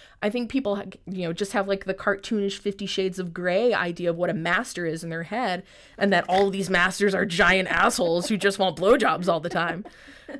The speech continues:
I mean, I know that they just want blowjobs all the time, but, um, but rather than actually looking at, like, the human aspect of it and how these relationships actually play out in healthy ways.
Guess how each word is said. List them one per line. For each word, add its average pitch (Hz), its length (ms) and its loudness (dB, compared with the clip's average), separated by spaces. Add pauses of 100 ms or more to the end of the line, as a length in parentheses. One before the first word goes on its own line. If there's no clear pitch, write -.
I 202 120 4
mean, 185 140 2
I 170 120 0
know 175 220 2
that 160 160 -14
they 160 100 -10
just - 220 -14
want - 160 -12
blowjobs 403 380 2
all - 80 -4
the 294 80 -4
time, 196 300 -6
but, - 240 -4 (560)
um, 226 520 4 (460)
but 233 180 4
rather 226 280 6
than 208 120 2
actually 196 340 0
looking 185 340 -4
at, 165 100 -6
like, 165 140 -6
the 180 80 -8
human 180 320 -8
aspect 170 420 -10
of 156 120 -8
it 151 100 -8
and - 60 -14
how 175 100 -10
these 175 240 -12
relationships 170 640 -12
actually 165 640 -8 (120)
play 175 320 -6
out 170 300 -6
in 165 140 -6
healthy 151 380 -12
ways. - 480 -16